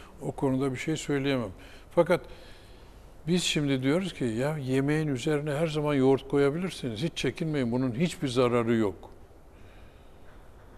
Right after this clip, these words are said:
Çayınızı sütle içebilirsiniz, öğlen akşam yemeklerinde, e, yoğurt, süt, ayran içebilirsiniz. Bir tek şeyi yapmayın.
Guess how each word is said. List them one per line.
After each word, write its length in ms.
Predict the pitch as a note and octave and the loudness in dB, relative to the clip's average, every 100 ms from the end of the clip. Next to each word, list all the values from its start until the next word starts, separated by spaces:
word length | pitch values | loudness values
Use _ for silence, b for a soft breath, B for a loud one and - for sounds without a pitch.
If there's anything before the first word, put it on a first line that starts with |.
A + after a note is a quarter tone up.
| - | -4
Çayınızı 500 | - D3+ D3+ D3+ D3 | 4 6 6 4 0
sütle 400 | - C#3+ - C#3 | -2 -4 0 2
içebilirsiniz, 920 | B2+ - C3+ C3 C3 - C3+ C3+ C3 C3+ | 2 0 0 2 0 -2 -2 -2 -2 -2
öğlen 380 | C3+ C3 C3+ C3 | 0 2 2 0
akşam 420 | B2 - C#3 C3 | -2 -2 -2 0
yemeklerinde, 760 | B2 B2+ A2+ C3 B2 B2 B2+ A#2+ - B B B B B B2 | 0 -2 -2 -2 -2 -2 -2 -2 -8 B B B B B -4
e, 40 | A#2+ A#2 A#2 A#2 A2 | -2 0 0 0 4
yoğurt, 500 | B2 B2+ C3 B2+ - - - | 8 8 8 4 -8 -14 -16
süt, 320 | - C#3 C3+ B2+ - | -6 0 0 0 -2
ayran 440 | C3 B2+ B2+ C3 B2+ | 4 4 6 4 2
içebilirsiniz. 760 | A2 - B2+ C3 A#2+ C3 B2 | -2 0 0 0 -4 -4 -2
Bir 80 | G3 | -2
tek 300 | G#3+ F#3+ D3+ | 4 4 4
şeyi 340 | - D3+ D3 C3+ | 2 0 4 6
yapmayın. 520 | B2 B2 A2+ G#2+ | 4 4 -2 -2